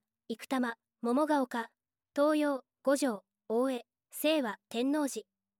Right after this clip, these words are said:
各地域活動協議会の防災の取り組み事例。啓発の取り組み。地域みんなで防災意識を高め、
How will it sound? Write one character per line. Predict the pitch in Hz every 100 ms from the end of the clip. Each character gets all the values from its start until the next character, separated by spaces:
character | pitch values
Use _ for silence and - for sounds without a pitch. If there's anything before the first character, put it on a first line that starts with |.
| _ -
各 | 339 -
地 | - 330
域 | 320 -
活 | 269 277
動 | 294 302
協 | 302 302
議 | 294
会 | 294 269
の | 214 180
防 | 214 262
災 | 285 285
の | 269
取 | 247 233
り |
組 | 254 277 277
み |
事 | 285
例。 | 247 196 _ _ _ _ _ _
啓 | 269 302
発 | 302 -
の | 294 277
取 | 254 262
り |
組 | 269 247
み。 | - _ _ _ _ _ -
地 | - 370
域 | - 294
み | 254
ん | 277
な | 294
で | 269
防 | 196 233 294
災 | 320 330
意 | 320
識 | - 247
を | 196
高 | - 226
め、 | 208 196